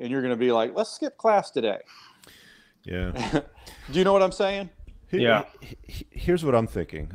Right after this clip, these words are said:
Speaker 2: Um, if you can take a break from your course for a semester, let's say, and just go all in, just go balls deep, just say, "You know what, Mom, Dad, I'm not gonna quit school.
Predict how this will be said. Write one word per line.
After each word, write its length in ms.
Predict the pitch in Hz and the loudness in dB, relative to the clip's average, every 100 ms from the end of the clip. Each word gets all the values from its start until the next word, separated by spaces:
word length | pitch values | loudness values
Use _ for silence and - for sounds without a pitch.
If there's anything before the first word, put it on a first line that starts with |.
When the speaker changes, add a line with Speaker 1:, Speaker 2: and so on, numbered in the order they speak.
| 113 | -4
Speaker 2:
Um, 560 | 104 101 101 98 98 - _ _ _ - | 0 2 2 -2 -6 -12 _ _ _ -4
if 200 | 131 180 | -4 -4
you 80 | |
can 120 | 185 165 | -10 -6
take 220 | 180 135 | -4 -4
a 60 | |
break 500 | 95 98 98 95 - | -4 -2 -2 -2 -10
from 300 | - - 92 | -16 -10 -8
your 120 | 90 87 | -6 -8
course 640 | - 92 87 - - - _ | -6 -4 -4 -6 -14 -20 _
for 200 | - 87 | -8 -6
a 40 | |
semester, 460 | - 82 80 - - | -6 -10 -10 -10 -10
let's 240 | 73 - | -10 -10
say, 220 | - 58 - | -12 -12 -10
and 160 | 87 | -8
just 220 | 101 - | -6 -4
go 140 | 104 92 | -2 0
all 280 | 92 85 78 | 0 0 -2
in, 80 | |
just 160 | 78 - | -8 -6
go 140 | 98 | -6
balls 380 | 78 92 87 76 | 0 2 2 -2
deep, 360 | 76 71 - _ | -8 -10 -12 _
just 340 | 95 - - | -12 -12 -12
say, 180 | - 101 | -4 -2
"You 80 | 98 | 0
know 140 | 113 | 4
what, 340 | 113 113 110 _ _ | 6 4 2 _ _
Mom, 220 | 101 101 | -4 -2
Dad, 260 | 98 101 98 | 2 2 2
I'm 100 | 92 | 0
not 180 | 95 98 | -2 -4
gonna 160 | 92 - | -6 -8
quit 280 | - 98 | -10 -10
school. 440 | - - 87 87 | -10 -8 -4 -4